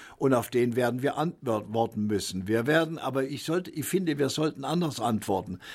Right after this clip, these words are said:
Wir sollten nicht sozusagen mit dem Programm, das im Grunde genommen weltweit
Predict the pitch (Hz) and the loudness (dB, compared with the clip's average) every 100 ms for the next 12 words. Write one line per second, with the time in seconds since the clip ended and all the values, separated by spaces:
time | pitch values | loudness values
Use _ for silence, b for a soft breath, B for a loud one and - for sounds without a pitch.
0 | B 113 107 139 - 131 160 - 156 147 | B 0 4 4 2 0 -4 -4 -6 0
1 | 139 135 131 135 113 120 110 - 110 175 | 2 2 0 -4 -4 -6 -6 0 2 2
2 | 185 156 123 139 113 127 151 139 131 113 | -2 -4 -6 -6 0 0 2 0 0 0
3 | 113 151 175 135 120 143 147 | 4 4 2 0 2 0 -4